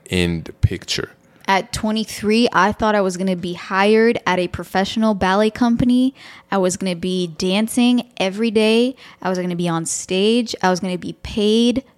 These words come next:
Speaker 2: from dance. I was still, I was gonna be, like, in that world. And I'm so far away <laughs> from that. And if I went back in time and I told my, like, eighteen-year-old self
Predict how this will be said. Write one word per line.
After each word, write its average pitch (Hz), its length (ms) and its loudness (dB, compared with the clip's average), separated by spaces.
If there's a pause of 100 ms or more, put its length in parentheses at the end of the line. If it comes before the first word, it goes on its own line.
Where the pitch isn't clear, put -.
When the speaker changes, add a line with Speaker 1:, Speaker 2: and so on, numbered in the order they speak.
(120)
Speaker 2:
from 220 260 2
dance. 214 640 0 (300)
I 185 80 0
was 185 120 2
still, 202 360 -2
I 185 80 2
was 185 120 -2
gonna 190 180 -2
be, 196 480 -4
like, 165 220 -2 (100)
in 208 220 2
that 180 220 2
world. 170 600 -2
And 202 120 -2
I'm 185 160 -2
so - 640 2
far 190 280 -2
away 165 200 -4
<laughs> - 120 -10
from 208 160 -4
that. - 260 -8 (420)
And 214 420 2
if 240 220 -2
I 208 180 2
went 247 220 0
back 185 240 0
in 196 100 -8
time 175 500 -4
and 185 120 0
I 175 80 0
told 190 560 0 (100)
my, 180 340 0
like, 165 280 -2 (300)
eighteen-year-old 185 680 0
self 170 460 0